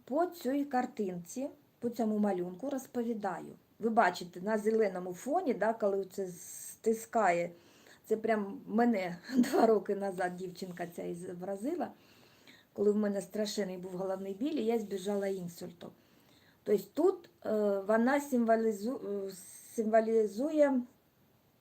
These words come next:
положення любе, в якому застав вас біль, або приступ, або стрес. Все, зайняли положення. І далі, що ми робимо? Ми можемо закрити глаза.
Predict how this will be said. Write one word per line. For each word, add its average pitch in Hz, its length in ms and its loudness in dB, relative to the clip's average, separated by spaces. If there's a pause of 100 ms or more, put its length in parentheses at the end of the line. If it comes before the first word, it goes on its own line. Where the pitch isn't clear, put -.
(500)
положення 220 760 6
любе, 214 540 2
в 247 40 0
якому 262 480 2
застав 208 480 -2
вас 196 260 -4
біль, 180 360 -10
або 185 260 -4
приступ, 226 520 -4
або 196 200 -4
стрес. 165 460 -10 (1400)
Все, - 220 -6 (300)
зайняли 185 500 -2
положення. 196 800 -6 (680)
І 320 120 -2
далі, 233 520 6
що 294 300 -4
ми 302 140 0
робимо? 180 600 -2 (1160)
Ми 277 240 2
можемо 254 480 2
закрити 240 500 -2
глаза. 185 640 -4